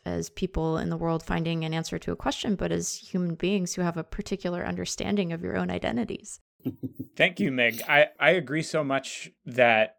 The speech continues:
Speaker 2: it can be heartbreaking to profess allegiance to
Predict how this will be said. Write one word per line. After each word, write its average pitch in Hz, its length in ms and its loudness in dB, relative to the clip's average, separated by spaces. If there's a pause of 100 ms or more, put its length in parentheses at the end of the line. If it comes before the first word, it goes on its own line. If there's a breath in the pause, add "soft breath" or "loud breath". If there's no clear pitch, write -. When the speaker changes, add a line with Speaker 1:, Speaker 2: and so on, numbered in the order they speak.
Speaker 2:
it 143 160 -2
can 139 180 0
be 131 360 -2 (440)
heartbreaking 127 720 8
to 117 400 0 (200)
profess 139 380 0
allegiance 117 540 0
to 127 380 2